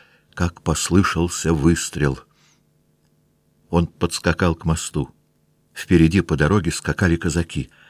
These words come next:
На мосту он столкнулся с отставшим казаком и поскакал дальше. Впереди какие-то люди, должно быть, это были французы,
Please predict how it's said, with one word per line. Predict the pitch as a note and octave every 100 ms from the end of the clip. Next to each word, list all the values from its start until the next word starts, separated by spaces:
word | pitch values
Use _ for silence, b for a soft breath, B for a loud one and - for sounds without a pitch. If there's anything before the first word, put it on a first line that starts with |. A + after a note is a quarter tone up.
| b b b -
На | D2
мосту | D2 D2+ - A#2+ B2 B B B
он | F#2+ F#2
столкнулся | - F2 E2+ F2+ A2+ A2 - F#2+ F2 _ _ -
с |
отставшим | F2+ - - F#2 - D#2
казаком | C#2 D2+ D2+ - C#3 C3 B B B -
и | A2+
поскакал | F#2 - E2 - F#2+
дальше. | D#2+ C#2 - - - _ _ _ _ _ _
Впереди | - - E2+ C#2+ G2+
какие-то | - E2+ - F#2+ - C#2+
люди, | C2+ A#2 B2+ C3 b b b b b -
должно | C#2 C#2+ D#2 F2
быть, | D#2 E2
это | D#2
были | D2+ D2+ C#2
французы, | - C2 - - C3 A#2